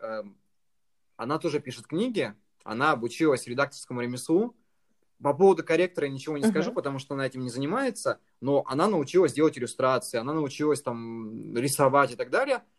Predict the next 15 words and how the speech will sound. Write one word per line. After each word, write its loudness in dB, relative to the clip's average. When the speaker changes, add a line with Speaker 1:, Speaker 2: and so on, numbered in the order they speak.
Speaker 1:
И, -10
в -16
принципе, 0
сейчас -2
это -4
просто... 2
Ей 4
осталось 0
только -8
ещё -10
вёрсткой -2
заняться, -10
она -10
будет -10
человек-оркестр. -4